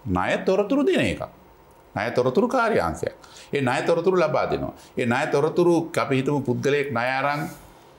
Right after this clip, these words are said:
අපි කියනවා විල්ෆුල් ඩිෆෝල්ට්, නොන් විල්ෆුල් ඩිෆෝල්ට් කියලා දෙන්නේ. එක්කෙනෙක් නොන් විල්ෆුල් කියන සාමාන්‍ය ස්වාභාවික හේතුවක් මත, මරණයක් මත,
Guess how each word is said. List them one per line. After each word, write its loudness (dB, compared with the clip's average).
අපි -4
කියනවා 0
විල්ෆුල් 2
ඩිෆෝල්ට්, 0
නොන් 0
විල්ෆුල් 0
ඩිෆෝල්ට් 0
කියලා 0
දෙන්නේ. -2
එක්කෙනෙක් -4
නොන් 2
විල්ෆුල් 0
කියන 0
සාමාන්‍ය 0
ස්වාභාවික 0
හේතුවක් 0
මත, -2
මරණයක් 0
මත, -2